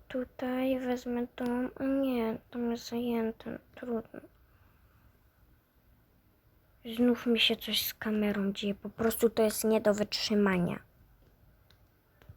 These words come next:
Ojejku, no.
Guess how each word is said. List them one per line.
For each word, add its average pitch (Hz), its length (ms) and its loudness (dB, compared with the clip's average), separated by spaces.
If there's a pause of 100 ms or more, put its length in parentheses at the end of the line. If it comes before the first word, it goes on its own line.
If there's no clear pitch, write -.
(1200)
Ojejku, 269 1040 2
no. 226 680 2